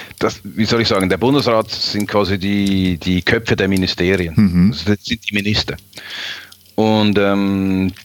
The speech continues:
Speaker 1: die tagen aber immer hinter verschlossenen Türen, oder?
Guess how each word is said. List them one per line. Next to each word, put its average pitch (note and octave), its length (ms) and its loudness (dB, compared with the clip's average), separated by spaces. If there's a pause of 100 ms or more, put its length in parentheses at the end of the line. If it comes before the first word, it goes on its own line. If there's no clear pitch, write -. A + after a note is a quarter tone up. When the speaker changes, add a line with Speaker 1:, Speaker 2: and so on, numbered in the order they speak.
(200)
Speaker 1:
die D3+ 580 2
tagen B2 380 2
aber A2 220 2
immer B2 500 2
hinter G#2 260 0
verschlossenen G2 560 -4
Türen, C#3+ 300 0
oder? B2 280 0